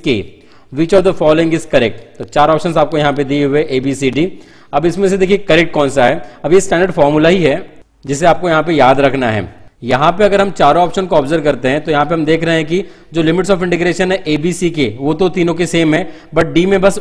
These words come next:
Y बार के limits of integration सेम नहीं है, ऊपर में सिर्फ सिंगल इंटीग्रेशन दिया हुआ है, तो ये तो कंप्लीटली रॉन्ग ही होगा, मतलब ऑप्शन डी तो रहने वाला नहीं है। Because यहाँ क्वेश्चन में लिखा है using double integration आपको करना है, तो ऑप्शन डी यहाँ पे कंप्लीटली गलत हो गया। तो यहाँ पे आपको दिया हुआ है कि आपको डेंसिटी के अज्यूम करना है।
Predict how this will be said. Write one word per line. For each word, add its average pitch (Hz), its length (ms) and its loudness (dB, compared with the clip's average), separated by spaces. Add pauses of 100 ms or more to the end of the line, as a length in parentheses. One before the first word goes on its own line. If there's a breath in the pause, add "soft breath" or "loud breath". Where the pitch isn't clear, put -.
(100)
Y 139 180 6
बार 175 140 6
के 180 100 -2
limits 170 320 0
of 165 100 -4
integration 165 400 0 (220 loud breath)
सेम 165 220 2
नहीं 165 240 2
है, 156 260 -2 (200 soft breath)
ऊपर 175 280 0
में 185 100 0
सिर्फ 185 160 -4
सिंगल 170 260 2
इंटीग्रेशन 160 440 0
दिया 139 180 4
हुआ 120 160 6
है, 107 120 0
तो 156 100 -6
ये 165 80 -2
तो 185 80 0
कंप्लीटली 165 480 0
रॉन्ग 156 240 2
ही 165 60 0
होगा, 156 220 4
मतलब 151 200 2
ऑप्शन 147 300 0
डी 156 80 -2
तो 175 180 -6 (240 loud breath)
रहने 147 200 2
वाला 151 240 6
नहीं 139 160 0
है। 143 140 -4 (220)
Because 175 200 0
यहाँ 196 160 4
क्वेश्चन 175 260 0
में 202 100 0
लिखा 185 180 0
है 170 120 0
using 156 320 0
double 156 240 4
integration 151 340 -2
आपको 143 180 0
करना 131 240 0
है, 123 60 0
तो 135 100 -2
ऑप्शन 147 280 -2
डी 156 80 0
यहाँ 156 200 2
पे 160 100 -4 (120)
कंप्लीटली 165 460 -2
गलत 147 280 2
हो 156 100 2
गया। 147 180 0
तो 143 80 -6
यहाँ 151 180 0
पे 185 80 2
आपको 190 140 0
दिया 185 160 2
हुआ 185 80 2
है 190 40 0
कि 196 60 0
आपको 185 160 -2
डेंसिटी 156 460 -2
के 170 220 0
अज्यूम 147 280 0
करना 120 300 0
है। 92 200 -6